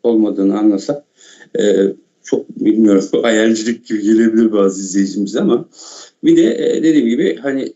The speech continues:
e, asıl problem, e, Metin Hoca'yı ve Ergun Hoca'yı Er-, Eskişehirspor takımına emanet eden kişileri tercih yapmaması bence. O değişikliğin olması lazım öncelikle.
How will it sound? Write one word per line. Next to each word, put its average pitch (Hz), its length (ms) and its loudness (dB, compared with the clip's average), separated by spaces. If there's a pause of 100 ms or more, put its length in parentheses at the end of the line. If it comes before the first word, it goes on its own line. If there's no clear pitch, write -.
e, 120 300 0 (300)
asıl 165 420 -2 (180)
problem, 143 480 -2 (240)
e, 120 40 0 (680)
Metin 123 280 0
Hoca'yı 117 340 0
ve 131 60 0
Ergun 135 420 0
Hoca'yı 123 240 -2
Er-, 123 240 -2
Eskişehirspor 120 800 -4
takımına 135 360 0
emanet 135 420 0
eden 120 300 -2
kişileri - 560 -6
tercih 117 400 -4
yapmaması 101 560 -8
bence. 95 360 -6 (280)
O 151 160 0
değişikliğin 110 500 0
olması 95 400 -4
lazım 92 240 -8
öncelikle. 90 640 -4